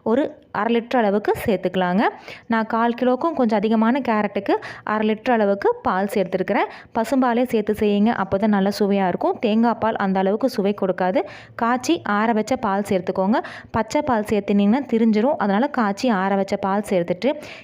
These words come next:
இந்த குக்கருக்கு ஒரு மூடி போட்டு ஃப்ளேம் நல்லா மீடியம்ல வச்சு ஒரு நாலுலேருந்து அஞ்சு விசில் அளவுக்கு வேக வச்சு எடுத்துக்கலாங்க.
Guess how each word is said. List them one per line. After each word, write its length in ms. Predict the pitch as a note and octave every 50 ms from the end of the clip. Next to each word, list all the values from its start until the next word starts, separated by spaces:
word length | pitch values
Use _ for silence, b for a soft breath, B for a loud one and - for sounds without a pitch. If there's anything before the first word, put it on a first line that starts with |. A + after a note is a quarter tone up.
| B B
இந்த 100 | A3 G#3+ A3+ -
குக்கருக்கு 420 | C#4+ C4+ - - F4 D#4+ D4+ C4 B3
ஒரு 100 | A3+ G3+ G3+
மூடி 220 | G#3+ A3+ A#3 B3 A#3+ A3
போட்டு 260 | G3 F3+ D#3 G3 G#3+ A#3 - B B B B B -
ஃப்ளேம் 320 | - B3 B3+ C4+ D4+ D4+ C#4+ B3+
நல்லா 180 | A3 A3 B3 A#3 A3 A3
மீடியம்ல 380 | A3+ A#3+ A3+ B3 A#3 G#3+ G#3 F#3+ F3+
வச்சு 200 | F3 F3 - B3 C4+ - - A3
ஒரு 140 | A3+ A3 G#3 G#3+ G#3+
நாலுலேருந்து 540 | A3+ A#3+ C4 C4+ B3+ A3+ A3+ G#3+ A3+ C4 - - G3
அஞ்சு 180 | G3+ G#3+ G#3+ A3+ G#3
விசில் 240 | G3+ - B3+ A#3+ G#3
அளவுக்கு 320 | G3 G3+ F#3+ G3 G3 - F#4 G#4+ B B B B B B G3
வேக 180 | G3 G3+ A3 F#3+ G3
வச்சு 120 | - - G#3+ F3+
எடுத்துக்கலாங்க. 540 | F3 F3 F#3+ F#3 - F#3+ F3+ F3+ F3+ G#3+